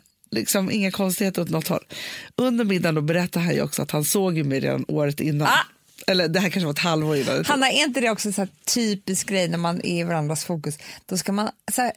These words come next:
Speaker 2: redan då gå tillbaka och prata om första intrycket av varandra och sånt där.
Speaker 1: Ja, att så här bekänna.
Speaker 2: Ah.
Speaker 1: Så här var det, för det är liksom så här att bjuda upp till det där. Liksom,
Speaker 2: Exakt.
Speaker 1: så. Ja. Ja, vi har i alla fall världens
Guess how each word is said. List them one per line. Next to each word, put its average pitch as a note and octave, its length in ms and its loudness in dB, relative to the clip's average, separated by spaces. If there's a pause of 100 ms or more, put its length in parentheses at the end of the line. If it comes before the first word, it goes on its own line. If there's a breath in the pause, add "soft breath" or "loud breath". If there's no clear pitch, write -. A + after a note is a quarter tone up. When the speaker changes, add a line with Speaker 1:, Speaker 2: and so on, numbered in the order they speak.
(140)
Speaker 2:
redan G3 420 0
då B3+ 220 0
gå F#3 160 -2
tillbaka E3+ 500 -2
och D#3+ 80 -4
prata F3 340 0
om D#3+ 200 -2
första - 540 -2
intrycket G3 800 -4
av D3+ 100 0
varandra - 300 -2
och - 80 -8
sånt - 220 -8
där. A#3 80 2
Speaker 1:
Ja, D4 340 4
att A#3+ 80 0
så D4 80 2
här G#3+ 40 4
bekänna. A3 960 4
Speaker 2:
Ah. G#3+ 320 4 (140)
Speaker 1:
Så A#3+ 80 2
här G3+ 320 4
var A3 260 4
det, G3+ 60 4
för F#3+ 120 -2
det G#3 80 4
är G3+ 40 4
liksom G3+ 260 2
så G3+ 100 2
här D#3+ 100 4
att F3+ 80 0
bjuda F#3 400 0
upp - 340 -2
till C4 300 2
det F3 100 4
där. D3+ 260 2
Liksom, D3+ 280 2
Speaker 2:
Exakt. - 240 0
Speaker 1:
så. - 60 -2
Ja. - 140 0 (840 loud breath)
Ja, - 180 -2
vi B3 260 2
har G#3+ 140 4
i E3 60 4
alla D3+ 220 2
fall C#3+ 260 -2
världens D#3 1000 2